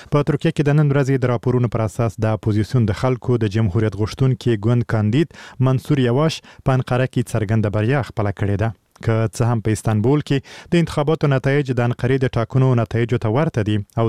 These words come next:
تر اوسه معلومه نه ده چې په واقعیت کې څوک پکې ګټونکی دی، خو ظاهراً رجب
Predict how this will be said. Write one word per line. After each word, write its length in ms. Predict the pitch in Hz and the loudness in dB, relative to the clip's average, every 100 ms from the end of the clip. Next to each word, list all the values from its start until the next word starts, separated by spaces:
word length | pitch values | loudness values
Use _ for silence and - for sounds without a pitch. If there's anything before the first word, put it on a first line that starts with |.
| 110 | 0
تر 80 | 110 | -2
اوسه 200 | 117 113 | 0 0
معلومه 260 | 107 117 117 | 0 2 2
نه 40 | 123 | 0
ده 40 | 135 | 0
چې 180 | - 131 | -2 0
په 140 | 120 | 0
واقعیت 340 | 117 - 123 - | -2 0 -2 0
کې 80 | 123 - | -4 0
څوک 200 | 151 147 | -2 -2
پکې 180 | 135 - 123 | -4 -2 -2
ګټونکی 420 | 120 135 127 135 135 | 0 0 2 0 0
دی، 80 | 131 - - - | -2 -6 -12 -4
خو 100 | 123 | 0
ظاهراً 420 | 147 147 139 107 101 _ - | 0 0 0 0 -4 _ -4
رجب 340 | 110 104 117 | -2 0 -2